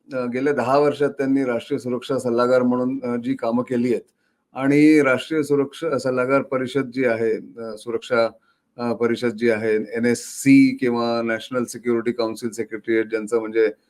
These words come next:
ऑफिस त्यांचं जे बनवलेलं आहे, एका मिनिस्ट्रीसारखं काम करतं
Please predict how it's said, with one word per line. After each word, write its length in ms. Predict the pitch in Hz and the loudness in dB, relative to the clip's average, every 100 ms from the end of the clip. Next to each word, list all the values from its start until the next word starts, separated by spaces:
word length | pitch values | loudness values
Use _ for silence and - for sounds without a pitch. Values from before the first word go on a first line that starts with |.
| _ - | _ -6
ऑफिस 400 | 117 117 139 - | -2 4 4 4
त्यांचं 280 | 127 117 123 | 0 2 0
जे 120 | 120 | 0
बनवलेलं 460 | 110 110 113 110 | 0 0 2 2
आहे, 160 | 107 110 | 4 2
एका 200 | 110 117 | 2 2
मिनिस्ट्रीसारखं 600 | 113 120 - 135 123 117 | 2 0 0 0 0 0
काम 280 | 117 110 107 | 0 -2 -2
करतं 260 | 104 98 | -4 -6